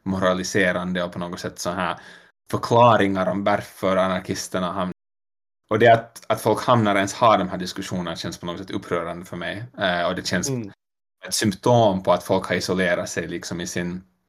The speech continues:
Speaker 1: i tryggheten av sin liksom bubblan på sina sociala medier där alla håller med varandra.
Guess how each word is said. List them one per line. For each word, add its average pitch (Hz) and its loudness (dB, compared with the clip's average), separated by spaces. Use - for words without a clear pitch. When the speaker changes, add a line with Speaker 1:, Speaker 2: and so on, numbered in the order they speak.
Speaker 1:
i 113 0
tryggheten 98 0
av 87 -6
sin 90 -12
liksom - -8
bubblan 98 4
på 95 -8
sina 92 -2
sociala 90 0
medier 90 -4
där 90 -4
alla 101 4
håller 95 0
med 92 -2
varandra. 92 -2